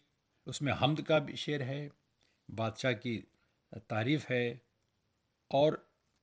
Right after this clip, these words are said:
محبوب کی شکایت ہے، موسیٰ سے مقابلہ ہے، واعظ سے جھگڑا ہے، اور بلبل کی نواسنجی پہ اظہار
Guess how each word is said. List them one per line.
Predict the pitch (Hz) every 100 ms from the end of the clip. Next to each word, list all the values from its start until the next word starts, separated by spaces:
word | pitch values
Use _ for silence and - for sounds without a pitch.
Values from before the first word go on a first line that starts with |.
| _
محبوب | 139 123 127 156 -
کی | 135 110 -
شکایت | - 117 135 165 151
ہے، | 156 - _ _ _ _ - -
موسیٰ | 131 156 - 160
سے | - 139 110 - _ - -
مقابلہ | - 123 127
ہے، | 180 160 123 110 _ _ _ _ _ _ - 107
واعظ | 123 143 -
سے | 143 107 101 - _ _ _ -
جھگڑا | 95 98 156 170
ہے، | 135 104 - _ _ _ _ _ _
اور | - 143 123 - _ _ _ _ _ _ _ _ _
بلبل | 120 131 160 156 151
کی | 143 139 117 - _ _ _ _ _ _ _
نواسنجی | 120 120 120 127 139 139 135
پہ | 110 127 113 - _ _ _ _ _ _ -
اظہار | 135 110 123